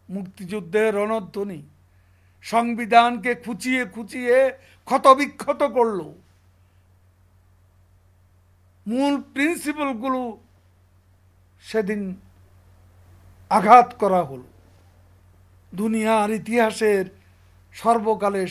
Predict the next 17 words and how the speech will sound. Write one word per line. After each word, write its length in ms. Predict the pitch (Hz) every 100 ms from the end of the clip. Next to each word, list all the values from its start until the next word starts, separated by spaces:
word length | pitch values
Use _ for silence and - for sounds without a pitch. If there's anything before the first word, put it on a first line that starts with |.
| -
সেরা 280 | 214 214 214 196
ভাষণের 480 | 175 160 - 190 180 170
অন্যতম। 400 | 165 160 151 151 151 - _ _ _ _ _ _ _ _ _ _ _ _ _ _ _ _ _ -
সাতই 400 | - 277 294 302 320
মার্চের 440 | 285 277 - 269 220
ভাষণ 360 | 190 214 233 226 190 - _ -
কেন 160 | 180 214 240
নিষিদ্ধ 380 | 240 240 233 185 220 196
হলো, 180 | 202 165 - _ _ _ _ _
কে 120 | 180 170 -
করল? 240 | 151 - - - _ _ _ _ _ _ _ _ _ _ _ _ _ -
মুক্তিযুদ্ধের 760 | 190 - 202 175 185 156 190 175
মূল্যবোধ 600 | 170 180 170 160 165 156 143 - _ _ _ 160
নিষিদ্ধ। 440 | 156 - 160 - - - _ _ _ _ _ _ _ _ _ _ _ _ _
বিজয় 440 | 165 214 269 254 247
দিবসে 440 | 254 247 254 254 294 294 - - _ 175
বিজয়ের 480 | 220 240 233 226